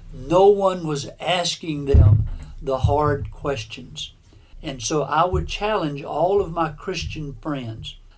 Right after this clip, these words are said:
to find somebody in your life who will meet with you on a regular basis and ask you the hard questions. Accountability is nothing more than having somebody in your life who helps you keep your promises to your family,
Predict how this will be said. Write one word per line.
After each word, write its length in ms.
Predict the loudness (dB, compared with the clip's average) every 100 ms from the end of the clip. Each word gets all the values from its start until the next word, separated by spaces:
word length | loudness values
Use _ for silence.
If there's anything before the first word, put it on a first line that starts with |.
| -8
to 120 | -6
find 380 | 0 2 2 0
somebody 680 | -4 -2 0 2 2 0 -4
in 140 | -8
your 160 | -6 -2
life 400 | 0 -2 -4 -8
who 140 | -6
will 100 | -4
meet 260 | -4 -6 -6
with 200 | -14 -8
you 180 | -4
on 60 | -4
a 80 | -2
regular 480 | 0 0 -2 -8 -4
basis 520 | -2 -2 -4 -10 -14 -18 -20 _
and 180 | -12 -6
ask 340 | -4 -2 -4 -6
you 160 | -6
the 120 | -4
hard 420 | -4 -2 -2 -2 -6
questions. 720 | -6 -6 -6 -10 -16 -18 -20 _ _ _ _ _ _
Accountability 1040 | -8 -8 -4 0 0 2 0 2 0 -2 -4
is 160 | -4
nothing 500 | -6 -2 -2 -2 -6
more 200 | -2 -2
than 100 | -2
having 320 | -4 -8 -8
somebody 640 | -8 -4 -4 0 0 0 -4
in 140 | -6
your 160 | -4 -2
life 340 | -2 -4 -8 -16 _ _ -20 -20 _
who 160 | -8
helps 500 | -6 0 0 0 -6
you 80 | -10
keep 340 | -10 -8 -8
your 140 | -6 -8
promises 720 | -2 0 0 -2 -6 -6 -8
to 180 | -10 -10
your 220 | -10 -8
family, 640 | -6 -4 -4 -6 -10 -14